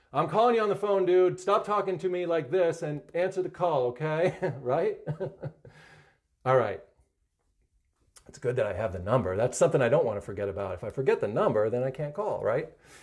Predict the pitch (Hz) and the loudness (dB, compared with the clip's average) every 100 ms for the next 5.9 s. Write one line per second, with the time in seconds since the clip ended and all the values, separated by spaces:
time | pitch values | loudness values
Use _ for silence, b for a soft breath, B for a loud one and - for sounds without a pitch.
0 | B B B B B B B _ _ 294 | B B B B B B B _ _ 4
1 | 311 302 294 233 226 - 226 208 175 202 | 6 6 6 4 4 6 6 6 4 4
2 | 262 262 - - _ _ _ _ _ _ | 4 4 0 -18 _ _ _ _ _ _
3 | _ _ _ _ _ _ _ _ _ _ | _ _ _ _ _ _ _ _ _ _
4 | _ 127 - 156 151 117 85 _ - 170 | _ -20 -10 -6 -6 -6 -12 _ -6 -2
5 | - 156 117 120 98 90 101 107 104 | -2 -2 -6 -8 -12 -8 -6 -4 -6